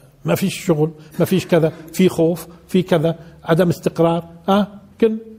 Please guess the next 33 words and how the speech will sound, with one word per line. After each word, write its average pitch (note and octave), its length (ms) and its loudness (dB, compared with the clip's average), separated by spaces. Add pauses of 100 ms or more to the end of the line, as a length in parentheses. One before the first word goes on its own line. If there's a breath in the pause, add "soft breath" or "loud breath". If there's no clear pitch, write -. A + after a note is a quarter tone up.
(240)
خرج. C#3+ 320 0 (220 loud breath)
بيكونوا G#3+ 420 2
هم A3+ 120 4
أهدافهم، G#3+ 520 2
من G#3 120 2
ضمن G#3 200 0
أهدافهم F#3 380 0
الإخراج. C#3+ 380 0 (480 soft breath)
لكن، F#3+ 340 0 (520)
لكن F#3+ 380 2
لاحظوا E3 260 2
في C#3+ 80 -4
الآية A#3 260 4
ستة B3+ 240 -2
وسبعين F3+ 560 2 (340)
غير A#3 280 4
عن G3+ 160 2
الآية F#3 340 2
مية D#3+ 160 4
وأربعة، C3+ 400 0
مية، C#3+ 300 2 (200 loud breath)
مية D#3 100 4
وثلاثة، D#3 400 2
مية C#3 100 2
وأربعة. G#2+ 420 -2 (800 soft breath)
هناك A3+ 460 2 (840)
فأراد G3+ 380 0
أن G#3+ 100 2
يستفزهم G3+ 540 2
فرعون، F3+ 300 0
مش C#4 160 0
مشان G#3 260 2
يخرجهم، A2+ 420 -2